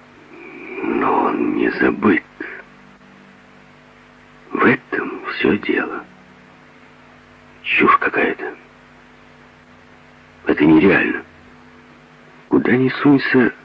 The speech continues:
все возвращается к нацистам и Перрону. С ума можно сойти. Сейчас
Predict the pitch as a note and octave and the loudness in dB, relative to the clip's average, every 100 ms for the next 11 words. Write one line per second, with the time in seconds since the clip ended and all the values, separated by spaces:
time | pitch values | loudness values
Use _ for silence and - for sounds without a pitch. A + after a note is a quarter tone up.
0 | - - - A2 B2+ B2+ B2+ B2 - C3 | -10 -6 0 4 4 4 4 2 2 2
1 | - - F#2 G2+ - D3 - B2+ - - | 0 0 0 2 0 -4 2 2 2 -2
2 | - A#2 C2+ - - - - - - E4+ | 2 2 2 -2 -6 -16 -20 -6 4 6
3 | - C2 - - - - - - - - | 6 2 -2 -4 -6 -8 -10 -18 -20 -20
4 | - - - - - - - F2+ - C3+ | -20 -20 -20 -20 -20 -16 -2 0 2 2